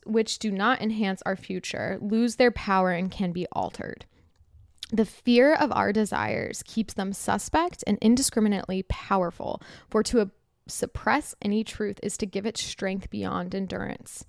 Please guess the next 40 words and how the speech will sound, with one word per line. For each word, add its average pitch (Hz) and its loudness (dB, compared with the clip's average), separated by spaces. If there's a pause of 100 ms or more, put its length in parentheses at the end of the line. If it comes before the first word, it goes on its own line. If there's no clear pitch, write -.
(360)
The 220 2
fear 240 6
that 339 4
we 277 2
cannot 220 2
grow 190 4
beyond 180 -2
whatever 175 -4
distortions 196 -2
we 185 0
may 185 0
find 180 -2
within 185 -4
ourselves 175 -6
keeps - -8
us 190 -4
docile 202 2
and 170 -2
loyal 190 4
and 185 -6
obedient, - -8 (420)
externally 233 6
defined, - -6
and 202 0
leads 226 4
us 226 -2
to - 0
accept 202 -2
many 196 2
facets 196 0
of 185 -6
our 180 -2
oppression 185 -4
as 180 -6
women. 190 -6 (680)
When 220 6
we 226 6
live 208 4
outside 220 4
ourselves," 196 2